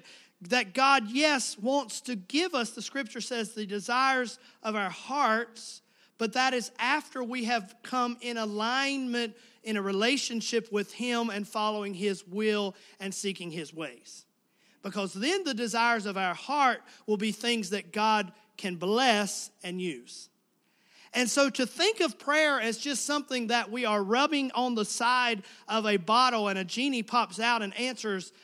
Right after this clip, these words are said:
our, our every want and our every whim, that is not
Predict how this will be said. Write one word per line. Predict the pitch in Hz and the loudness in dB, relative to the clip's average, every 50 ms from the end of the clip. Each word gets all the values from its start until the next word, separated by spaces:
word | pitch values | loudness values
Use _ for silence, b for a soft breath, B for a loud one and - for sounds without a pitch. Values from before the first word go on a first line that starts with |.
| b b b b b - 202 | b b b b b -4 -2
our, | 208 202 | 0 0
our | 190 208 214 - | 0 0 0 0
every | - 240 262 240 240 247 233 | 0 -2 -2 0 0 0 -2
want | 214 196 233 254 247 233 190 190 | 0 0 0 0 0 -2 -2 -6
and | 208 208 | -6 -4
our | 208 202 - | -4 -4 -4
every | 214 220 220 202 220 208 | -6 -6 -4 -4 -4 -4
whim, | 208 226 285 294 254 220 | -2 -2 -2 -2 -2 0
that | 196 254 277 320 | 2 2 2 4
is | 330 285 220 | 2 0 0
not | 262 277 277 254 - - | 0 0 0 0 0 -4